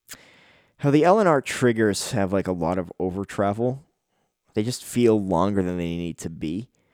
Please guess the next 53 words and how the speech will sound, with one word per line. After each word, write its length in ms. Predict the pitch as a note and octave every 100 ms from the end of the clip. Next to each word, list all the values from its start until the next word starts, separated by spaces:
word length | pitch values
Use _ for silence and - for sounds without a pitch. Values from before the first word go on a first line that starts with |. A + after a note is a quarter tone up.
| _ _ _ -
which 140 | G#2+
is 100 | A#2
why 160 | C#3 D#3
I 60 |
get 220 | A#2 B2 F2
with, 220 | G#2 -
like, 200 | F2+ -
the 60 |
Scuf 360 | F#2 - A2+ G2+
gaming 340 | G2 G2+ G2+
controllers 520 | F#2+ F#2+ G2+ F2 F2+ F2
and 100 | F#2
some 140 | G2+
of 60 | F2+
the 80 |
Elite 300 | D#2+ F2 A2
controllers 560 | - F#2 - F2+ F2 F2
that 140 | E2+
you 100 | F#2+
can 160 | F2 F2+
actually 280 | E2 - F2
set 420 | - G2 F2+ - - - - _ _ -
the, 260 | A2 G2+
um, 240 | F#2+ F2 E2
point 480 | - G#2 G2 - - _ _
of 120 | - -
tr-, 220 | - -
you 160 | B2 A2
can 160 | A#2
control 420 | - - A2+ A2
the 300 | G2 F#2 F2
length 340 | D#2 G2 F#2+ G2
of 80 | F#2
travel 300 | G2 F2 E2+
for 280 | - E2
the 100 | F2+
trigger 340 | F#2+ A#2 A2 A#2
con-, 180 | A#2+ - _ _ -
triggers. 480 | - B2 D#3 - - _ _ _ _ -
And 80 | A2
I 20 |
think 360 | - - F3 E3+
you 60 |
can 100 | C#3+
do 100 | B2+
that 120 | A#2+
in 60 | F#2+
some 160 | - A2+
of, 80 |
like, 160 | G2 F#2
the 100 | F#2
top 420 | - - G2+ -
grade 380 | - G2+ F#2